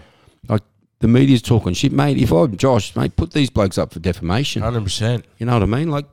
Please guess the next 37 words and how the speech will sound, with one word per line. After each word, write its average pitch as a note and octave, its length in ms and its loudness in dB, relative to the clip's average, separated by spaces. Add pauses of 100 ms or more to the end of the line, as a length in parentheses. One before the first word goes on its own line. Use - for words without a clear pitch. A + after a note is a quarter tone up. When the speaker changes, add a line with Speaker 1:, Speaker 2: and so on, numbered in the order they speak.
(200)
Speaker 1:
talking D#3+ 280 -2
shit, - 400 -8
and B2+ 80 -6
they C#3+ 80 -4
can D3 140 -4
still D#3+ 180 -6
get D3+ 120 -6
away C#3+ 280 -4
with B3+ 120 -10
it. - 120 -18
Speaker 2:
Yeah. G2 380 -8
Speaker 1:
Why? C#3 140 -4
'Cause B2+ 180 0
they're C3+ 120 0
in B2 120 0
the F#2+ 40 0
media. D3 400 0
Fuck - 320 -10
that. - 100 -8
Speaker 2:
But B2+ 120 2
if C3 240 0
an B2 160 -2
N C3+ 140 0
R A#2 160 -2
L B2+ 140 -4
player A#2 380 -6 (500)
did G#2+ 200 -16
that, F2+ 400 -12
like, B2 100 0
Speaker 1:
Yeah. E3 280 4
Speaker 2:
talk F#2+ 100 -2
shit, A2 440 -8
Speaker 1:
And B2+ 80 -6
they C3 80 -4
get C#3 180 -8
pulled C#3 180 -8
up, - 220 -10